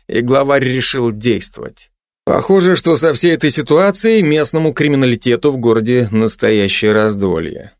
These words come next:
Они совершенно не боятся нападать на человека посреди дня.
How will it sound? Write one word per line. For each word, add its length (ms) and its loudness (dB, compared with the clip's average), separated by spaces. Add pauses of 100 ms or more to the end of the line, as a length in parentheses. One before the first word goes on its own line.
(320)
Они 260 2
совершенно 640 2
не 100 2
боятся 460 2
нападать 460 0
на 100 0
человека 540 0
посреди 520 -2
дня. 380 -2